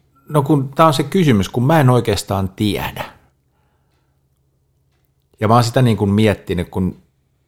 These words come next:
et muakin on kuitenkin jokunen naispuoleinen ruvennut siellä seuraamaan. Ja sit sitä niin kuin miettii, että, et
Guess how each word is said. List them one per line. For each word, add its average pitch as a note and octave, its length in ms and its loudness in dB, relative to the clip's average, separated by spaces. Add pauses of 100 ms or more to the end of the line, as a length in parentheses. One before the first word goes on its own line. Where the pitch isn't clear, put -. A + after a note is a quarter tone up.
(280)
et - 200 -14 (340)
muakin A2+ 340 0
on G2 80 -2
kuitenkin F#2+ 540 0 (1400)
jokunen F#2+ 500 0 (1040)
naispuoleinen D#2+ 880 -4
ruvennut F2+ 440 -4
siellä F2+ 300 -6 (840)
seuraamaan. B2+ 760 -2 (500)
Ja G2+ 60 -12
sit B2 140 -6
sitä B2 200 0
niin G#2 140 -2
kuin G2+ 120 -2
miettii, F2 520 -4
että, - 300 -20 (1120)
et - 220 -14